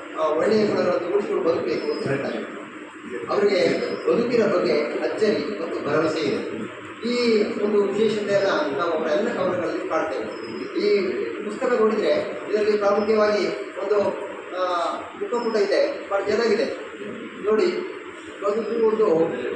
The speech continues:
ಸಂಸಾರ ಸಾಗರದ ಮಧ್ಯೆ ಒಂದು ಹಾ-, ನಾವೇ,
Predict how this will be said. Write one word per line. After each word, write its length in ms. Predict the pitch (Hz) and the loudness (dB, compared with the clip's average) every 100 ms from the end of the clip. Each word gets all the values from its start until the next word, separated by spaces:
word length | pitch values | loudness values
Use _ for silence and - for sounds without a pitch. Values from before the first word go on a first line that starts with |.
| - | -2
ಸಂಸಾರ 420 | 180 180 208 214 | -2 0 0 2
ಸಾಗರದ 840 | 196 190 196 185 175 - 170 170 | 2 2 2 2 0 -4 -4 -2
ಮಧ್ಯೆ 540 | 180 170 190 - - - - - | 0 0 0 0 -2 -10 -10 -4
ಒಂದು 220 | 208 196 | 0 0
ಹಾ-, 600 | 147 - 120 - - - | 2 0 0 -4 -10 -6
ನಾವೇ, 600 | 180 208 202 - - - | -2 0 2 0 -2 -4